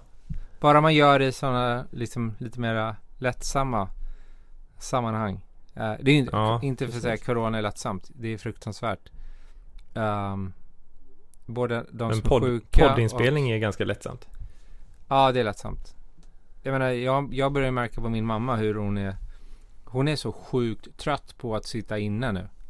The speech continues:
Speaker 1: Sjukt trött.
Speaker 2: Ja, och det kan man ju förstå. Ehm, nu verkar det ju som att det kanske skulle komma lite nya, ja, men uppdaterade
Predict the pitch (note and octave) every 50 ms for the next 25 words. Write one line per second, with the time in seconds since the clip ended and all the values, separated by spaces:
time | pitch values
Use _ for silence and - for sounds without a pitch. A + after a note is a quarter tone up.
0 | - - - - - - - - - - - - - - - E3 D3+ C3 G#2+ -
1 | - - - - - F2+ - - - - - - - - - - - - - -
2 | - - - - - - - - - - - - - - - - - - - -
3 | - - - - - - B2+ C3+ C#3+ F3 F#3+ F#3 - - C#3+ C#3+ - - F3+ F#3+
4 | F#3 E3 - - - - F#3 - - - - - - - - - - A2 A2 A2
5 | A2 A2+ A2 A2 A2 A2 A#2 B2 C3+ D#3 E3+ D3 B2 - - D#3+ F3 E3 - -
6 | B2 B2 B2 - - - B2+ A#2 - C3 - - B2 B2 A#2+ - C3 A#2 A#2 A#2
7 | A#2+ A#2+ - B2 A#2+ A#2+ A2+ A2 A2 A2+ A2+ A2+ A2 - - - - - - -
8 | - - A2+ A2+ A2 A#2+ A#2+ - - A2+ - - A#2+ A2+ A#2+ A#2 B2 B2 A#2+ A#2+
9 | A#2 A#2 A2+ A2+